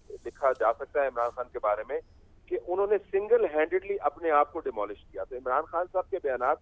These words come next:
के अंदर से उनकी मकबूलियत में भी इजाफा होता है और मसाइल में भी इजाफा होता है। और जब लड़ाई हो रही हो establishment की और इमरान खान की, तो पीडीएम को क्या पड़े कि वो, अ, बीच में कूद कर खामखा जो है अपनी आवाज़ बुलंद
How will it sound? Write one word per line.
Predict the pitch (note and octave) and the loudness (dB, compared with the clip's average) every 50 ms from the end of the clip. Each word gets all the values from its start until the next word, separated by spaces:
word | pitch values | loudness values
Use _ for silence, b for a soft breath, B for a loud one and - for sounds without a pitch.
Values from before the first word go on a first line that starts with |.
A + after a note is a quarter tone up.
| - | -4
के | - D#3+ | -8 -8
अंदर | D#3 D#3+ F3+ | -8 -8 -12
से | E3+ - F3+ | -12 -12 -14
उनकी | F4 - _ - - - - - - - - - - - - | -16 -14 _ -14 -14 -14 -16 -20 -20 -20 -20 -20 -12 -12 -12
मकबूलियत | - - - - - C#3 E3+ F3+ - F#3+ | -12 -8 -8 -6 0 0 0 2 2 2
में | G3+ | 2
भी | G3+ G3+ | 4 4
इजाफा | G3 E3 E3+ E3 E3 E3+ F3 F3+ | 6 6 6 4 4 4 2 2
होता | F3 F3 - G3 | 2 0 0 0
है | G3+ | 0
और | F#3+ - | 0 -2
मसाइल | B2+ A2 - A#2 A#2 C3 D3 D#3 | -6 -6 -2 0 0 0 0 -4
में | F#3 F3+ | -6 -6
भी | F3 | -6
इजाफा | D#3+ C3+ C3+ C3+ C3+ D3 D3 | -4 -2 -2 -2 0 0 0
होता | D3 D3 D3 - D#3+ E3 | 0 0 0 0 0 -2
है। | E3+ | 0
और | - - D#3+ - - | 0 -2 -2 0 0
जब | E3 D3 C#3+ | -2 0 0
लड़ाई | B2+ B2 C3+ D#3+ F3+ | 0 2 2 2 0
हो | E3 D#3+ E3 | 0 -2 -4
रही | E3 F3+ F3 | -4 -4 -6
हो | E3 D#3 D#3 - - - - - - - _ _ - | -6 -6 -8 -8 -12 -20 -20 -20 -20 -20 _ _ -18
establishment | C#3 - - C#3 C#3 D#3 D#3 - - D#3+ E3+ E3 - | -14 -6 -6 -4 -4 -4 -8 -10 -8 -8 -8 -8 -8
की | - E3+ F3 | -8 -4 -2
और | E3 D3+ D3 C3+ | 0 0 0 0
इमरान | B2 A#2+ A2 A#2+ B2+ | -2 0 0 0 -2
खान | - - C3 C#3 D#3 E3+ | -2 0 0 0 0 0
की, | - D#3 D#3 D#3 - - - - - - - - - - - | -4 -10 -10 -10 -12 -14 -20 -20 -20 -20 -20 -20 -10 0 2
तो | A3 A3 G3+ - - - | 2 2 2 -2 -6 -6
पीडीएम | - F3+ F3+ F#3+ G3+ G#3 G3+ | -6 -4 0 2 2 2 2
को | - F#3+ E3+ | 0 -2 -2
क्या | - E3+ D#3+ D#3 | 2 4 4 4
पड़े | D#3 - C3 A#2+ A2+ G#2+ - _ - - - - | 4 4 0 0 -2 -4 -6 _ -20 -20 -20 -16
कि | - C#3+ | -16 -12
वो, | B2 C3+ D3+ D3+ C#3+ | -2 2 4 4 4
अ, | - - B2 B2 A#2+ | 4 4 4 4 4
बीच | A2+ - B2+ C#3 D3 - D3 | 2 -2 -8 -16 -14 -8 -6
में | D3 C#3+ | -6 -6
कूद | - C#3 D3 D3 | -6 -10 -12 -12
कर | - - D3+ C#3+ | -6 -4 -2 -2
खामखा | C3 B2 - B2 B2+ C3+ C3 - C#3 C3 | -2 -4 -4 -2 -2 -2 -2 -2 -2 -2
जो | B2 B2+ B2+ | 0 -2 -4
है | B2+ | -4
अपनी | B2 - - B2+ | -4 -4 -4 -2
आवाज़ | A#2 A2 A2+ A#2 - | 0 2 0 0 0
बुलंद | A2+ A2 G#2+ G#2+ | -4 -6 -6 -6